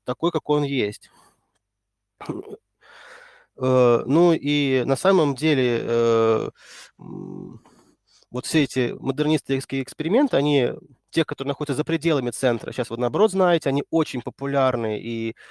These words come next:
интересны, и, в общем-то, едва ли <laughs> не интереснее, чем московские модернистские эксперименты.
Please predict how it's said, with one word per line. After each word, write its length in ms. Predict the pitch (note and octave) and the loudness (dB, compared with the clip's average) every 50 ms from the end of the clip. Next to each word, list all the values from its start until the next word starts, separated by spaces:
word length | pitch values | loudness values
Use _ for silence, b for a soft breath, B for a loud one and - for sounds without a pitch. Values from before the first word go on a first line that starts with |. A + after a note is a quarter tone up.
| B B | B B
интересны, 760 | B B2 B2 A#2+ - C3 D3 F#3 G#3 A3 - - F3+ E3+ D#3 C#3 | B -6 -4 -4 -4 0 2 2 2 2 2 0 0 0 0 0
и, 200 | - C3 C3 B2+ | 0 -2 -2 -2
в 60 | C3 | -2
общем-то, 300 | B2+ - - A#2+ A2 B2 | -4 -6 -8 -8 -6 -6
едва 360 | B2+ C3+ C3+ C3 C3 C#3 C3+ | -4 -4 -2 0 2 2 4
ли 120 | B2+ B2 A#2 | 2 2 -2
<laughs> 120 | - - | -2 -2
не 160 | C#3 C3 C#3 C#3 | -2 0 0 0
интереснее, 500 | B2+ - C3 C3+ C3+ B2+ - - A2 G#2 | 0 -2 0 0 0 0 -2 -4 -8 -8
чем 180 | - - B2 G#2 | -6 -6 -6 -6
московские 840 | G2+ G#2+ B2+ B2 - - F#3+ G#3 A3 - - - E3+ D#3 D3 C#3+ | -4 -2 -2 -2 0 2 2 2 2 0 -2 -2 -2 0 -2 -2
модернистские 640 | C#3+ D3 C#3+ C#3+ D3 D#3 D3+ D3 C#3+ - _ - C3 | -4 -6 -6 -4 -4 -2 -2 -2 -4 -4 _ -8 -10
эксперименты. 720 | - - - C#3 C3+ C#3 C3+ C3+ C3 B2 B2 A#2+ - - | -10 -10 -10 -8 -6 -4 -2 -2 -2 -2 -4 -6 -10 -14